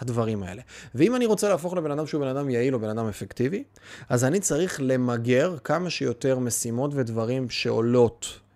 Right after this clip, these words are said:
בסדר? משימות שעולות עלות שעתית נמוכה, ולנתב את הזמן שלי לכמה שיותר דברים שהעלות השעתית שלי בהם היא גבוהה. למשל, אם אני אילון מאסק, בסדר? כנראה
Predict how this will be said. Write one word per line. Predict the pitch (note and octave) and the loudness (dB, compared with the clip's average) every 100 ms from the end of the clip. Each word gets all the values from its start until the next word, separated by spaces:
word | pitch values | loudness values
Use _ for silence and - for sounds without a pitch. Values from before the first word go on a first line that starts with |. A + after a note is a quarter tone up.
| _ _ | _ _
בסדר? | - B2 D#3 | -4 0 0
משימות | D3 A2 A#2+ B2+ - | 0 -2 0 0 0
שעולות | A2 A#2+ B2 B2 - - - - | 2 4 4 2 -2 -20 -20 -2
עלות | - C3+ D#3 | 6 6 6
שעתית | - B2 G#2+ C#3 A#2+ | 4 2 4 -2 0
נמוכה, | A#2 G2 - G#2+ F3+ - - - | -2 -2 -2 -2 -4 -8 -20 -12
ולנתב | A#2+ B2 B2+ C3+ C3 G3+ | -2 2 4 2 0 0
את | A3 | 0
הזמן | E3 D3 G3+ | -2 -2 -4
שלי | F#3+ G3 | -2 -4
לכמה | D3 - F#3 | -4 -4 -6
שיותר | F#3+ E3 F3+ | -4 -4 -4
דברים | D#3 D#3 F#3 A#3 | -4 -4 -2 -4
שהעלות | F#3+ C#3+ C#3+ F#3 | -2 0 0 0
השעתית | F3+ - C3 F3 | -2 -4 -2 -4
שלי | - D3 D3+ E3+ - - - | -4 -4 -2 -4 -8 -16 0
בהם | C3 D#3+ | 0 2
היא | E3 | -2
גבוהה. | C#3+ C#3 C#3 C3 - - - | -2 -2 -2 -4 -10 -20 -10
למשל, | C#3 D3 B2 - G2+ A2 - - - G3+ | -2 0 0 -2 -2 -2 -6 -14 -12 -2
אם | A3 | 2
אני | A3 F#3+ F3+ | 4 2 0
אילון | F#3+ F3 D#3+ B2+ | 2 4 6 4
מאסק, | A2 G#2 D#3 - - - - _ _ | 2 2 2 -2 -6 -16 -20 _ _
בסדר? | B2+ B2+ D#3+ A3+ - - _ | -6 -2 -2 -2 -8 -20 _
כנראה | - D#3 D3 C#3 D3 D#3+ | 2 4 6 4 4 2